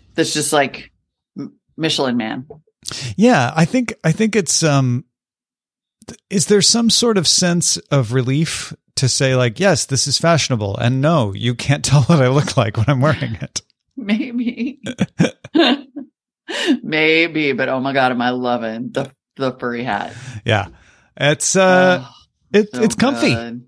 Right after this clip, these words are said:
Speaker 2: It's a comfy thing. And, and yet, uh,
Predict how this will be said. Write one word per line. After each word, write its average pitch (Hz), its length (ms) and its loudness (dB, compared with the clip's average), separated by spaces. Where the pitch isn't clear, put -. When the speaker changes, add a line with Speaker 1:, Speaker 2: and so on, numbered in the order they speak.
Speaker 2:
It's 202 160 0
a 208 60 2
comfy 240 320 0
thing. 196 400 0
And, 175 540 0
and 180 180 0
yet, 226 440 0
uh, 170 480 2